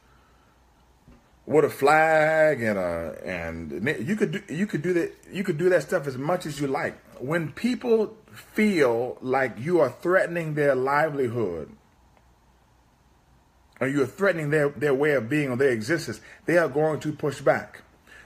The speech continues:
Now, let me, let me address this because I've heard some of you ignoramuses say this.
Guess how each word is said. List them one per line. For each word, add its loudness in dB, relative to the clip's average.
Now, 0
let 2
me, 0
let 0
me 0
address 2
this 0
because -2
I've 2
heard 0
some -2
of -4
you -4
ignoramuses -2
say 0
this. -6